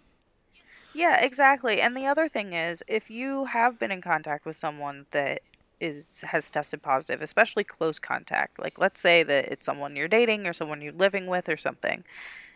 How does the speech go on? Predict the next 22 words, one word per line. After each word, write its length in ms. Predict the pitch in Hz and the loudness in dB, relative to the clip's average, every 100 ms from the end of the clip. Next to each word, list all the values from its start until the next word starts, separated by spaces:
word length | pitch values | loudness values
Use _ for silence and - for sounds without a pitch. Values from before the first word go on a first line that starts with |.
| _ | _
they 520 | - 180 190 190 185 - _ | 6 6 6 2 -2 -4 _
have, 560 | - 170 165 160 151 - _ _ _ _ _ | 4 8 8 6 0 -14 _ _ _ _ _
they 140 | 170 | 2
got 240 | 160 151 - | 4 0 0
the 80 | |
virus, 640 | 151 147 139 147 147 - - _ _ | 2 4 4 2 0 -4 -8 _ _
you've 420 | 165 180 220 226 | -10 -4 -4 -4
had 240 | 226 208 196 | 8 8 8
an, 180 | 180 - | 4 -4
you 420 | 170 196 214 208 - - | -8 -6 -4 -4 -8 6
got 300 | 165 147 - _ _ - | 8 8 4 _ _ 2
tested 680 | - 240 - - 143 143 - - | 8 8 6 -2 0 -2 -4 -8
and 140 | 165 | -8
you 60 | 156 | 0
got 160 | 170 | 0
a 60 | 156 | 0
negative 420 | 156 147 139 139 | -2 -2 -4 -8
test, 520 | - 101 - - - - - - - _ | 2 4 4 -2 -8 -12 -20 -20 -20 _
that 200 | 165 - | 0 2
doesn't 360 | 214 262 330 - | 2 2 0 -2
necessarily 800 | 247 240 - 196 190 190 185 | -2 0 4 6 6 6 0
mean 600 | 165 156 170 139 135 135 | -4 -6 -6 -6 -10 -16